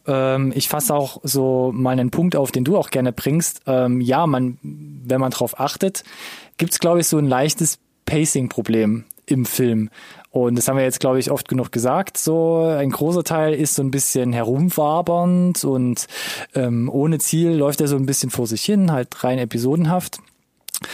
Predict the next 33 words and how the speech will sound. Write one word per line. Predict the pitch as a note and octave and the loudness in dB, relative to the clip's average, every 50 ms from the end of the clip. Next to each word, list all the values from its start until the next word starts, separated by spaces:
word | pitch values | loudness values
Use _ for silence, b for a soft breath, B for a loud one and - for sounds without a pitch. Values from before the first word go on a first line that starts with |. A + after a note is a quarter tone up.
| B B B B _ | B B B B _
Und | - D3 C#3 C#3 C#3 C#3 C#3 C3+ D3 | -2 0 2 2 2 2 2 0 0
das | C#3 - | 0 0
ist, | D#3+ C#3+ - - | 0 -2 -2 -4
ist | - - E3 C#3+ - | -4 -4 -2 0 0
mir | D3 C#3+ | 0 0
zum | - - C#3 | 0 0 0
Beispiel | C#3+ C3+ - - C#3+ | 0 0 2 0 2
auch | C3+ D3 C#3 | 0 0 0
bei | _ D3 C3 | _ 0 0
einem | B2 A#2 B2+ D#3+ E3 | 2 2 2 2 2
Beispiel | D#3+ D#3+ E3 - - F3 D#3+ | 2 2 0 0 0 0 0
besonders | D3 D3+ D#3 D#3 D#3+ D3+ - | 0 0 0 0 0 0 0
aufgefallen, | D#3 D#3 - - D#3 - - D3+ D3 D3+ D3+ D3+ D3 B B B B B B B | -2 -2 -2 -2 -4 -2 0 0 2 2 2 0 0 B B B B B B B
wo | - C3+ | 0 2
dann | C#3 C3 B2+ B2+ | 2 2 2 0
zum | - B2+ | 0 0
Beispiel | B2 A#2+ A2+ - B2 | 0 -2 -2 -2 -4
seine, | - B2 A2+ A2 A2 A2 G#2+ G#2 | -2 0 2 2 2 2 0 0
seine | - G#2+ G#2 G#2 | 0 0 0 0
Mutter, | G#2+ A#2+ C#3+ E3 - G3+ | 0 0 0 0 0 0
also | F#3+ F3 C3+ A2 G#2 G#2 | 0 0 0 -2 0 0
Margie, | G#2 G#2 G2+ A2+ B2 D3+ - - F#3 F3+ F3+ F3+ | 0 0 2 0 -2 -2 -2 0 0 2 2 2
dann | D3+ C3+ C3+ B2+ | 2 2 0 2
den | A#2 A2+ A2+ | 2 2 2
neuen, | A2+ A#2 B2 C#3 D#3+ E3+ E3 E3 - | 2 2 2 2 2 2 0 0 0
ähm, | C3+ C3 B2 A#2 A#2 A#2 A#2 | 0 0 2 2 0 0 0
Ray, | A2+ A2 A2+ A#2+ C3+ D#3+ D#3+ | 0 0 2 2 2 0 0
gespielt | C#3 - - - B2+ A#2+ - | -2 -4 -2 -2 -2 0 0
durch | A#2 - - | -4 -4 -2
Bill | - A#2 G#2+ | -2 -2 0
Burr, | A2 A#2 B2 C3 | 0 0 0 0
halt | C3+ D3+ D#3 D3+ - | 0 -2 -2 -4 -4
kennenlernt. | - D#3+ D#3 D#3 D#3 D#3+ E3+ E3+ - | -2 -2 0 0 0 0 0 -2 -4